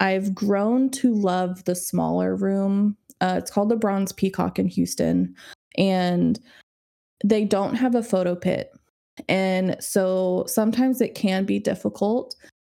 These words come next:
but it makes it so much more fun because you're having to kind of wade in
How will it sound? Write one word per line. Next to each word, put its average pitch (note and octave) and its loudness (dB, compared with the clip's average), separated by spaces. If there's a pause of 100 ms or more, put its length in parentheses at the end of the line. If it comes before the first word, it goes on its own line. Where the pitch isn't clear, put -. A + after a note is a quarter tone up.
(540)
but G3+ 2
it G3+ 0
makes G3 0
it G#3 0
so G3 2
much F#3+ 0
more F3 0
fun F3+ 0
because G3+ 0
you're F#3+ 2
having F#3+ 0
to F#3+ 0
kind F#3+ 2
of F3+ -4 (380)
wade F#3 0
in F#3 2